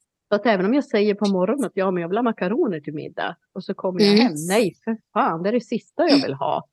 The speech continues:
Speaker 1: Jag vill ha ägg bara.
Speaker 2: Mm. <laughs> Ja, men precis. Och där tänker jag, alltså jag har träffat på många människor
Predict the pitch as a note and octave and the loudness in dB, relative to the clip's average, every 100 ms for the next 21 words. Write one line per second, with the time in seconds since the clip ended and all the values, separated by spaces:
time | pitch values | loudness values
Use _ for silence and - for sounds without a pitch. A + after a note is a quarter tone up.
0 | _ G#3+ C4 D3+ F2+ A3+ E3 - A#3+ C4 | _ -4 -2 0 0 -2 0 2 4 4
1 | A#3+ - - - F#3+ - - - G#3 F#3+ | 2 -6 -12 -6 -6 -6 -10 0 2 4
2 | B3 B3 A#3 B3 A#3 C4 F3+ F3 - _ | 4 6 6 6 6 6 4 -2 -12 _
3 | _ - D#4+ - - - _ _ _ _ | _ -8 -8 -8 -12 -12 _ _ _ _
4 | _ _ _ _ - - - _ - - | _ _ _ _ -20 -20 -20 _ -16 2
5 | C#4 B3 F4 F4+ F4+ A#3+ - _ _ _ | 4 6 6 6 4 0 -8 _ _ _
6 | C4 G3+ F#3 - F#3 E3 F3 C#4 D#4 _ | -2 -2 -4 -2 -2 2 2 2 0 _
7 | _ _ _ _ _ _ _ _ A3+ A3 | _ _ _ _ _ _ _ _ -2 -2
8 | - C#4+ D#4 D4+ D#4 D4 C4 - G3+ F#3+ | 0 4 4 4 0 -2 -4 0 0 2
9 | F#3+ F#3 E3+ F3 F#3 | 0 0 0 2 2